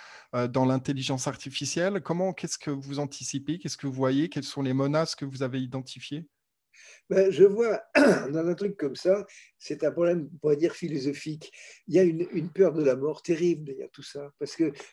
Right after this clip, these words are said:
Speaker 2: le transhumanisme, c'est d'essayer de faire quelqu'un qui sera su-, surhumain. Et s'il est surhumain, alors peut-être qu'il va réussir à vaincre la mort. Vous savez, euh, on va tous mourir, hein, euh,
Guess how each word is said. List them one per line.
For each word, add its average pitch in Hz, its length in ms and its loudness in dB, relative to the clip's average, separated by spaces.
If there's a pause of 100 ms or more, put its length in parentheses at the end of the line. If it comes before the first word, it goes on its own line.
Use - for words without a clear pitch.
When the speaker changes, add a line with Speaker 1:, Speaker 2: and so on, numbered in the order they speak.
Speaker 2:
le 180 100 -6
transhumanisme, 180 800 2
c'est 139 80 -8
d'essayer 143 340 -2
de 156 80 -18
faire 151 260 -6
quelqu'un 160 340 0
qui 185 160 -12
sera - 260 -4
su-, 170 360 -6
surhumain. 175 640 0 (400)
Et 190 40 -16
s'il 202 280 -2
est 170 60 -4
surhumain, 170 580 -2 (220)
alors 160 240 -4
peut-être 214 340 0
qu'il 156 220 -10
va 160 100 -2
réussir 160 420 0
à 151 60 -6
vaincre 185 400 -4
la 156 100 0
mort. 208 400 -2
Vous - 460 -4
savez, 208 320 6 (340)
euh, 190 160 -10
on 175 80 0
va 180 140 -2
tous 220 320 -6
mourir, 190 560 0 (160)
hein, 180 240 -10 (640)
euh, - 440 -16